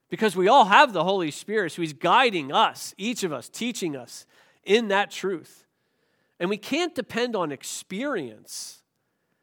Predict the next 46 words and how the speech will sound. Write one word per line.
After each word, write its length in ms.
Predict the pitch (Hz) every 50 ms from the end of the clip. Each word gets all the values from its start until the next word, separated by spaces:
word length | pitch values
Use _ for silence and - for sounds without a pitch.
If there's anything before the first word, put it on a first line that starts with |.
| _ _ _ _ _ _ _ _ _ _ _ _ _ _ _ _
We 140 | 160 208 269
may 240 | 311 359 359 277
feel 640 | 190 - _ _ - 233 254 277 285 269 247 214 190 170
like 220 | 160 160 156 -
we've 160 | 165 156 143
had 240 | 170 175 190 202 196
an 140 | 180 170 160
experience 760 | 147 - - - - - 170 170 185 196 202 208 208 185 -
of 120 | 196 180
the 80 | 165 165
Holy 260 | 175 185 190 196 196
Spirit. 400 | 175 - - - 190 202 208 208
It 140 | 208 247 294
might 240 | 294 311 302 262 196
not 200 | 185 190 202 196
have 120 | 190 170
been, 80 | 196 196
it 120 | 185 214
might 140 | 269 311 294
have 120 | 240 185
just 260 | 165 170 170 156 - -
been 280 | 175 170 170 160 143 - _ _ _ _ -
the, 140 | 151 165 170 151 143
those 260 | 151 180 185 156 120
meatballs 540 | 143 180 226 175 - 196 151 131 120 117 -
you 160 | 123 113 113
ate 160 | 117 113 113
for 120 | - 120
dinner. 300 | 110 107 113 110 107 107
Who 140 | 123 165 220
knows? 580 | 214 175 185 240 254 185 120 - - - - - _ _ _ _ _ _ _ _ _ _ _ _ _ _
Like, 240 | 156 170 175 160 151
you 140 | 165 190 202
know, 160 | 202 185 175
all 180 | 185 226 269 262
this 240 | 233 202 - -
feeling 640 | - - - 202 226 285 320 302 254 214 175 160 160
and 80 | 151
emotion, 540 | 151 147 156 185 233 294 302 - - 190 160
we 80 | 156 165
just 220 | 226 320 415 -
gotta 220 | - 262 233 202 175
be 220 | 156 160 147 139
really, 420 | 143 160 220 277 302 269 220 175
really 380 | 160 156 156 151 143 139 135 127
careful. 640 | - - 190 214 294 480 427 - 165 139 120 -